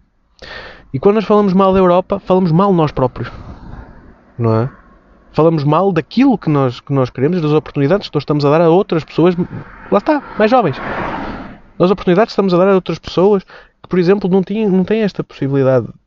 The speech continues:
de estar cá, mas que podem estar lá fora e encontrar uma vida diferente e nova e melhor lá fora. Isto tem que ser pensado.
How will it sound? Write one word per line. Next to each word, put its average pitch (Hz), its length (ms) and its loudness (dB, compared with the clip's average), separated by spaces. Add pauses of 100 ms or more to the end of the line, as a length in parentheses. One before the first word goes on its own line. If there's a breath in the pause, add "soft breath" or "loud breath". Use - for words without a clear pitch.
(140)
de - 60 -20
estar 123 260 -4
cá, 151 300 -2
mas 220 120 -2
que - 80 -20
podem 208 220 -6
estar 208 160 -4
lá 202 120 2
fora 208 180 -2
e 226 40 -2
encontrar 214 360 -2
uma 208 180 2
vida 202 260 0
diferente 185 440 -2
e 160 40 -6
nova 180 300 0
e - 20 2
melhor 165 380 2
lá 160 140 -2
fora. 208 260 -6 (1300)
Isto - 160 -10
tem 208 140 -4
que - 80 -6
ser 196 120 0
pensado. 123 560 -4